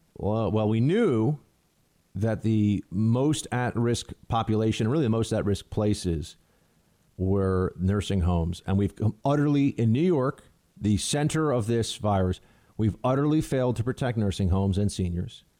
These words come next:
completely. And this is a function of, uh, this is a function of policy. Governor Cuomo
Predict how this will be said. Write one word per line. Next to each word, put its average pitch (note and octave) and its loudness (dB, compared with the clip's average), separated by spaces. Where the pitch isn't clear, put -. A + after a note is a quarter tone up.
completely. A2+ 0
And G#2+ 2
this C3 -2
is A#2+ 2
a G#2 0
function A2 -2
of, G2+ -2
uh, F#2+ 0
this A2+ 0
is B2+ -2
a A#2+ -2
function A2+ -2
of G#2 -6
policy. - -4
Governor D#3 0
Cuomo F#3+ 0